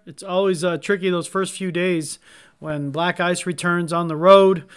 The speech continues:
and visibility becomes, uh, problematic. So be safe out there, you all. Hope you're enjoying your bye week. I had a wonderful time spending one extra day in Europe. Uh, my wife and I went to Paris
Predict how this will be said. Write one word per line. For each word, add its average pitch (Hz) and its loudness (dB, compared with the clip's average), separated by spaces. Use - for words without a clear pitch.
and 143 -10
visibility 170 -2
becomes, 156 -8
uh, 143 -10
problematic. 202 4
So - -8
be 180 -4
safe 190 -2
out 170 0
there, 160 -4
you 151 -6
all. 170 0
Hope 233 4
you're 247 0
enjoying 220 0
your 208 -2
bye 202 4
week. 220 -2
I 185 -4
had 202 2
a 170 0
wonderful 196 -2
time 196 -2
spending 196 -6
one 196 -2
extra 190 -2
day 185 0
in 156 -4
Europe. 196 2
Uh, 151 -14
my 151 -8
wife 175 2
and 185 -2
I 170 0
went 165 -6
to 143 -6
Paris 214 0